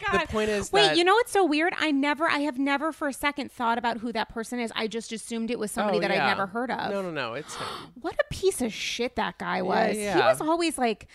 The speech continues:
Speaker 1: I know that Jax is the devil, but there was something weird about Frank. There was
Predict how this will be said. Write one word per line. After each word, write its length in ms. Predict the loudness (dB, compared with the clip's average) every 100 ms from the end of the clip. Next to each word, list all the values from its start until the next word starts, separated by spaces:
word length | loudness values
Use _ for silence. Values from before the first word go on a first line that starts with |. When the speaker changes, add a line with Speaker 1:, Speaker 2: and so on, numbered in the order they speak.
| -16 -6
Speaker 1:
I 80 |
know 140 | -2 0
that 120 | -2
Jax 360 | -2 -4 -4 -6
is 120 | -4
the 100 | -2
devil, 340 | 0 2 2
but 160 | -2 -4
there 120 | -4
was 120 | -4
something 760 | -4 -6 -6 -4 -2 -2 -4 -4
weird 480 | 0 2 4 2 0
about 360 | -6 -2 -2 -2
Frank. 500 | -8 -12 -10 -14 -10
There 120 | -6 -2
was 180 | -2